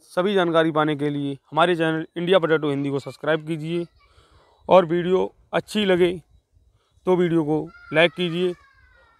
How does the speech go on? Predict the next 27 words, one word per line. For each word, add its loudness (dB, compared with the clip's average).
और 6
आलू 4
की -4
सही 0
जानकारी 0
पहुंचाने -2
के -2
लिए -2
वीडियो -2
को 0
ज़्यादा 2
से -6
ज़्यादा 0
लोगों 0
तक -4
शेयर -4
कीजिए, -4
ताकि -2
आलू 0
की -6
सही 0
जानकारी 0
सभी 2
किसानों 0
तक 0
मिल 0
सके -4